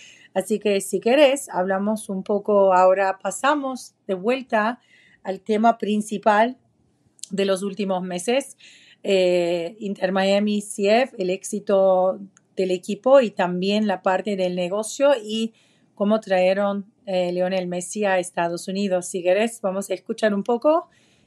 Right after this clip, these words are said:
y después tomaremos nuestra conversación de vuelta. Eh,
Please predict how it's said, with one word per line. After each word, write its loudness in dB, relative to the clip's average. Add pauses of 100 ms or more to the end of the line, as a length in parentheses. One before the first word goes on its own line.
y -12
después -2
tomaremos -2
nuestra 0
conversación -4
de -2
vuelta. -8 (760)
Eh, 6